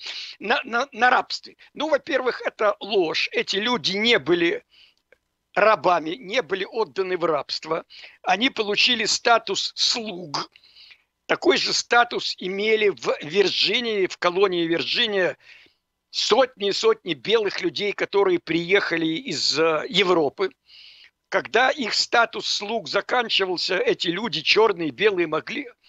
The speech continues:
получали свободу, могли остаться. Некоторые черные приобретали себе слуг и становились потом рабовладельцами. Я об этом, кстати, написал в книжке, которую вы можете купить.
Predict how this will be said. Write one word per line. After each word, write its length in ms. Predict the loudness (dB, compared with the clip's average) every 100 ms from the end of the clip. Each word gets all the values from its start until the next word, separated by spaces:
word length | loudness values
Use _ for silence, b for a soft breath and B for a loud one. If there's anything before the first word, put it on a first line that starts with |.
| b -10
получали 480 | -6 0 2 2
свободу, 600 | 0 -2 -2 0 0 0
могли 340 | -2 -2 0 0
остаться. 540 | 0 0 -2 -2 -4
Некоторые 480 | 0 -2 -2 -4 -2
черные 500 | 0 2 2 0 -6 B B B
приобретали 800 | 2 2 2 -4 0 -2 -2 -6
себе 360 | -8 -10 -8 -8
слуг 440 | -8 -10 -12 -10
и 20 |
становились 640 | -10 -8 -8 -6 -6 -8 -4
потом 420 | -4 -2 -2 0
рабовладельцами. 840 | 0 -2 -4 -6 -6 -8 -6 -8 -10 B B
Я 180 | 4 4
об 100 | 2
этом, 180 | -2 -4
кстати, 380 | -4 -6 -6
написал 480 | -10 -8 -4 -4 -4
в 40 | -6
книжке, 460 | -8 -6 -6 -10 -14 _ _ _ _ _ _ _ -12
которую 380 | 0 2 4 2
вы 100 | 0
можете 400 | -2 -2 -4 -4
купить. 320 | -2 0